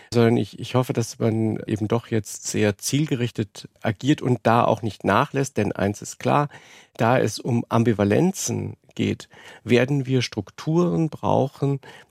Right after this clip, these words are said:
die kontinuierlich die Dinge monitoren. Aufklärung ist hier das eine, Prävention ist das andere. Wir müssen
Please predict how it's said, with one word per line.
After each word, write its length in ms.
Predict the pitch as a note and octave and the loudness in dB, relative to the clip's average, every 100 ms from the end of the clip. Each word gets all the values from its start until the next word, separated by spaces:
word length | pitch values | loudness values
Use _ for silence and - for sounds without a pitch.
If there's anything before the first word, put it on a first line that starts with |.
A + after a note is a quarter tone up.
| - | -8
die 300 | B2+ A#2 A#2 - - | -2 0 -2 -6 -8
kontinuierlich 1120 | - D#3 F#3 E3+ D#3 D3 - B2 A#2+ B2 A#2+ | 2 2 2 0 0 -2 0 0 2 0 -4
die 120 | B2 | -6
Dinge 420 | G#2+ A2+ A2 A2 G#2+ - | -4 0 0 0 -4 -2
monitoren. 760 | G#2+ A2+ G#2+ - - D#2 E2+ - _ | 2 2 2 -4 -10 -10 -12 -18 _
Aufklärung 520 | G#2+ C3+ - B2+ A#2 | 2 2 0 -4 -4
ist 100 | A2+ | -6
hier 100 | - | -8
das 160 | A2+ G2+ | -8 -8
eine, 320 | G#2 G2+ D3+ | -4 -2 -2
Prävention 600 | - A#2 G#2+ F#2 - A#2+ | -2 -2 -2 -4 -2 -2
ist 140 | A#2 - | -4 -8
das 140 | G2+ | -6
andere. 460 | - G#2 B2 C3+ C#3 - - - - | -2 0 0 -4 -6 -12 -18 -10 0
Wir 80 | A2+ | 2
müssen 320 | D3 - | 2 0